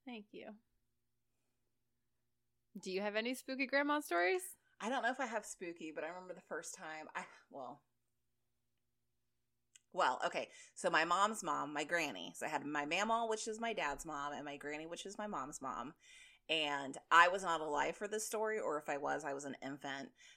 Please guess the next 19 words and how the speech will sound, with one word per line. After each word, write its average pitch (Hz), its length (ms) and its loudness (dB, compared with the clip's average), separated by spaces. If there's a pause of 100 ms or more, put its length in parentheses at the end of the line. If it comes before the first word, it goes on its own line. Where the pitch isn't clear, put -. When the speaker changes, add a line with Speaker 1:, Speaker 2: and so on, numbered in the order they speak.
Speaker 2:
But 143 120 -2
my 156 160 2
mom 151 220 0
and 156 100 -2
dad 151 240 2
got 135 140 2
into 151 200 -6
an 147 100 -2
argument 143 500 -2
one 147 220 -6
time, 143 440 -4 (100)
and 135 520 -8
she - 140 -4
went 151 180 -2
over 151 180 -2
to 175 120 -8
my 165 120 -8
mom's 143 320 -4
house, 143 500 -4